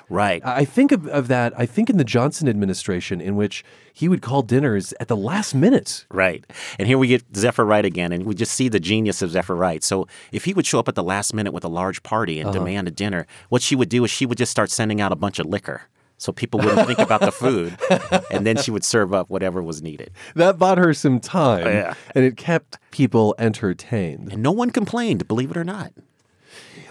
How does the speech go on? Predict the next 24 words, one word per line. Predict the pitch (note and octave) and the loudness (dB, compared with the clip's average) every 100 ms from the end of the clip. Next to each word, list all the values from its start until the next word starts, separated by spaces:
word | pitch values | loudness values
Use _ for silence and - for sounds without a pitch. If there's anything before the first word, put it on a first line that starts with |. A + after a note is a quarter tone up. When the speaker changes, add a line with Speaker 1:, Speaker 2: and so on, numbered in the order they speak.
| - | -20
Speaker 2:
Why | - D3+ E3 G#3 B3 | -10 2 4 6 4
the | F#3+ | 4
focus | - D3 C#3 B2 A2+ | 4 2 4 0 0
on | G#2+ | 0
African | G#2 - G#2+ G#2 | 0 0 -2 0
Americans | F#2+ F#2 F#2 G2+ F2+ | 0 0 0 -4 -4
in | E2+ | -4
particular? | F2+ - A2 - D2 C2 G2 - - | -6 -6 -6 -6 -10 -10 -16 -20 -10
Give | - D#3 | 0 2
us | E3+ D#3 | 2 -2
some | - A2 | -2 -2
context | - A#2 A2 G2+ G2+ - - | 0 -2 -2 -2 -6 -4 -6
into | G2+ G2+ | -4 0
the | F#2+ | 0
role | E2+ F#2 F#2 F2 D#2 - | 2 2 2 0 -6 -16
they | F#2 G#2 G2+ F#2+ | -2 0 2 0
have | - G#2 - | -2 -8 -8
played | - G#2+ G2+ | -8 -2 -2
over | F#2 F#2 | -2 -4
time. | F2 - F2+ F#2 A#2 - _ | -8 -8 -8 -6 -10 -14 _
Speaker 1:
Yeah. | A2+ C3 G#2 - - - | -6 -4 -6 -10 -10 2
Well, | C#3 | 4
I | B2 | 4
think | - F#3+ | 0 -2